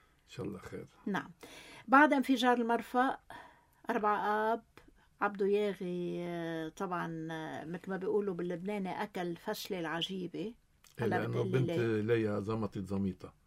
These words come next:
Speaker 2: مم.
Speaker 1: يعني قطعت من هونيك وصلت على شركة المرسيدس وطلع الانفجار، ولما معهم عربية محصنة منيح كمان، لأنه كل العربيات اللي حواليها تكسر الإزاز فيهم، وفي كتير ناس تجرحوا بقلب عربيات وحتى انعطبوا، يعني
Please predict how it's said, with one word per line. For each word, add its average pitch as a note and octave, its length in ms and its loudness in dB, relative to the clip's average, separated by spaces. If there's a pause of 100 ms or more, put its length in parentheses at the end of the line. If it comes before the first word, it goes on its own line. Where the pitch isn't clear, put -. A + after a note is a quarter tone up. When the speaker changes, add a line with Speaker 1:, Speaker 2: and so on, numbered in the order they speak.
(160)
Speaker 2:
مم. F3+ 160 -8 (180)
Speaker 1:
يعني G#2 180 -6
قطعت A2+ 440 -4
من G#2 120 -2
هونيك A#2+ 360 -2
وصلت B2 340 -2
على G2+ 100 -4
شركة B2+ 360 -8
المرسيدس C3+ 680 -2
وطلع G2+ 340 -4
الانفجار، G#2 600 -6 (520)
ولما A2+ 300 0
معهم B2 300 -2
عربية G#2+ 560 -2
محصنة A2 500 -2
منيح A#2 200 -2
كمان، A2 320 -2
لأنه A2 220 -2
كل C#3+ 220 2
العربيات A2+ 440 2
اللي G#2 120 -8
حواليها G#2+ 480 -2 (640)
تكسر - 380 -2
الإزاز G#2 380 -2
فيهم، A2 340 -2
وفي G#2 320 -4
كتير C#3 260 4
ناس A#2+ 200 0
تجرحوا G2+ 540 0
بقلب F#2 300 -6
عربيات A2 500 -2
وحتى G#2+ 560 -6 (340)
انعطبوا، A2 460 0
يعني G#2 220 -2